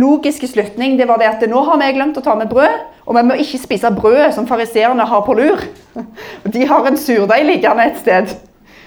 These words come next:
De tenkte veldig bokstavelig. Og til og med da så sier Jesus, så begynner Jesus å minne dem på, nå skal jeg se om jeg finner det, dette var ikke planlagt, så...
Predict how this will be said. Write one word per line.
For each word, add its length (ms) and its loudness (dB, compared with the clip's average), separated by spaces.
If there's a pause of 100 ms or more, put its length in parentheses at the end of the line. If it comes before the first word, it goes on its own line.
(280)
De 80 -6
tenkte 400 0
veldig 380 2
bokstavelig. 520 0 (1400)
Og 160 2
til 240 2
og 60 6
med 180 2
da 260 6
så 180 -4
sier 600 -2
Jesus, 420 -2 (760)
så 200 0
begynner 340 4
Jesus 380 0
å 40 2
minne 560 0
dem 120 -2
på, 100 2
nå 100 -4
skal 140 -2
jeg 80 -4
se 140 2
om 80 -2
jeg 100 -8
finner 300 -2
det, 180 0
dette 220 -4
var 80 0
ikke 240 -6
planlagt, 480 -2
så... 160 2